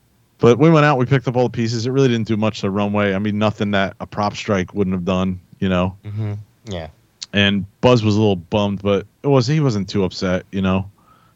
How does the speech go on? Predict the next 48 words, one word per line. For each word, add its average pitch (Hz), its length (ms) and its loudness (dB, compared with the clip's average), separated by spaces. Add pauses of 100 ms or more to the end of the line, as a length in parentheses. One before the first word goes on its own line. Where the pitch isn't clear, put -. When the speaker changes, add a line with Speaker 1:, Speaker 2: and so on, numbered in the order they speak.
(800)
Speaker 1:
Uh, 92 280 -2
just, - 300 -4
he 107 120 0
knew, 92 320 2 (180)
he 101 100 0
knew 101 140 4
what 92 100 4
he 90 120 0
did. 92 320 0 (640)
But 113 100 8
I 110 200 2
got 196 160 0
in 127 80 -2
some 117 220 -4
freaking 110 500 -6 (160)
epic 151 320 -4
flying 101 400 -2
for 104 180 0
me, 123 260 2
man. 101 300 2
I 110 180 0
didn't 147 260 -4
fly 117 520 2
a - 60 -6
whole 123 340 0
lot, 160 320 0
but, 107 240 0 (220)
uh, 101 240 -2
one 120 180 2
thing 139 140 0
I 135 80 2
wanted 131 180 0
to 117 80 0
test 123 500 -6
was, 110 240 0
like, 104 360 -4
the 107 100 -10
six - 260 -6
ninety. 113 360 2
I, 104 80 2 (160)
I 101 120 -2
made 104 220 0
sure 110 180 0
I 101 60 2
tightened 104 360 -2
that 95 160 -4
tail 107 280 0
up. 110 160 2